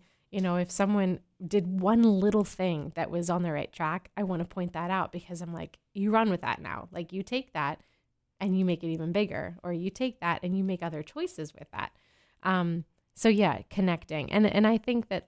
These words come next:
that doesn't happen often enough. And I think it's probably, especially in the film world, it's probably because everything just feels so rushed. <laughs>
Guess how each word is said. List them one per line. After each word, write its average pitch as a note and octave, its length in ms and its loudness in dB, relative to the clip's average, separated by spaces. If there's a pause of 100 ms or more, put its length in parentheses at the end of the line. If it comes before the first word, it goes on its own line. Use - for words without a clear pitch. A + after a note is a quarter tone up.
that G#3+ 120 -4
doesn't G#3 220 -2
happen F3+ 280 0
often E3+ 300 -4
enough. F3 260 -2
And F3+ 140 -4
I E3+ 40 -2
think F3+ 240 -8
it's - 200 -10
probably, G#3+ 720 -4
especially F3 400 -6
in E3 80 -6
the D#3 80 -8
film E3+ 360 -4
world, E3 360 -4 (640)
it's - 100 -20
probably F3 420 -2
because E3+ 280 -6
everything E3 380 -6
just - 180 -12
feels D3+ 180 -10
so D3 160 -10
rushed. D3 480 -10 (600)
<laughs> G3+ 80 -8